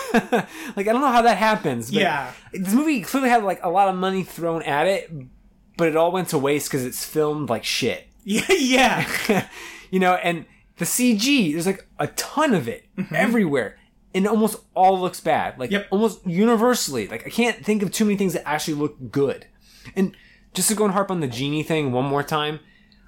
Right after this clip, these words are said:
Speaker 1: like, okay, they, g-, they gave him proportions like how he does in the cartoon, right?
Speaker 2: Sure.
Speaker 1: Basically.
Speaker 2: Yeah.
Speaker 1: The problem is, is that the cartoon, every character is caricatured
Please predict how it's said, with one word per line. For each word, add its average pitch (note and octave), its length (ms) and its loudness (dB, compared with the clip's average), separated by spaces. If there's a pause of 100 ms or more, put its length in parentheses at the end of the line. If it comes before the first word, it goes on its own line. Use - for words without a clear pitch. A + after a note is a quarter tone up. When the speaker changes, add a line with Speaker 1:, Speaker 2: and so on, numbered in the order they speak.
Speaker 1:
like, D3+ 260 -2 (100)
okay, C3+ 380 -2 (540)
they, E3+ 80 -6
g-, D#3 120 -6
they E3+ 140 -4
gave A#3 260 0
him C4+ 120 0
proportions E3 960 -2 (420)
like D3 220 -2
how D#3 160 0
he C#3+ 80 0
does C#3 240 0
in C3 100 -4
the B2+ 100 -2
cartoon, A2+ 600 -4
right? A2+ 140 -2
Speaker 2:
Sure. - 180 -2 (140)
Speaker 1:
Basically. G#2+ 520 -4
Speaker 2:
Yeah. C3+ 220 -6 (440)
Speaker 1:
The E3+ 60 -2
problem C#4+ 360 2
is, G#3 200 0
is E3+ 60 -8
that F3+ 140 -4
the - 80 -8
cartoon, A3+ 640 0 (140)
every C4+ 240 0
character G3 580 0 (280)
is D3 280 -6
caricatured F#3 1000 2